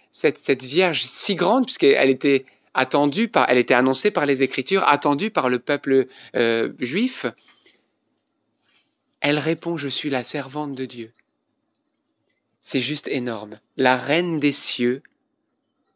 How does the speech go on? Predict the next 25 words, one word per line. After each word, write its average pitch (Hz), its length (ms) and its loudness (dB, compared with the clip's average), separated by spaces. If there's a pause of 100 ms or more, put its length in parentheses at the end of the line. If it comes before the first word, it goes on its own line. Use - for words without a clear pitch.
(480)
avant 139 220 2
de 147 100 0
devenir 131 380 -2
reine, 123 380 -4 (420)
était 135 340 0
la 123 300 -2
servante, 120 720 -4
l'esclave 135 800 -2
du 117 160 -8
Seigneur. 104 680 -6 (520)
Elle 160 320 4
ne 160 80 4
pensait 147 400 0
jamais 156 360 2
à 131 200 2
elle, 127 180 0
mais 131 80 0
elle 135 180 2
ne 139 100 2
cherchait 143 420 0
que - 100 -4
la 135 160 4
gloire 127 560 2
de 113 120 -6
Dieu. 107 280 -10